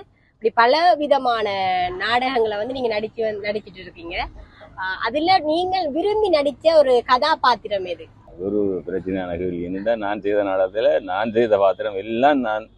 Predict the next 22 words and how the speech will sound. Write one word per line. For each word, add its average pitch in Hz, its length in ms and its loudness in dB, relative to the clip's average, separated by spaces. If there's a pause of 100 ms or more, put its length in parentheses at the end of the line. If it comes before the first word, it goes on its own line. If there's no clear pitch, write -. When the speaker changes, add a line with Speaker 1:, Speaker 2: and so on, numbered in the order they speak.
(140)
Speaker 2:
நேசித்து 101 460 0
நடிச்ச, 92 300 -2 (840)
ஒன்றும் 104 240 0
அருவருத்து 98 420 2
நடிக்கல. 78 360 -6
Speaker 1:
உங்களோட 208 300 -2
மனதுக்குள்ள 247 600 0
ஒரு, 226 140 0
ஒரு 220 200 -2
இருக்கும் 220 360 -6
ஒரு 196 180 -4
Speaker 2:
அது - 100 -6
Speaker 1:
கேரக்டர் - 400 0
Speaker 2:
எல்லாம் 143 680 4
அந்தந்த 117 480 2
வடிவம். 98 260 2
இப்ப 98 60 -2
நந்தனார் 98 520 0
செய்த 92 240 -6
நாடகம் 85 340 -6
உண்டா, 98 200 -8
நந்தனார் 98 460 -6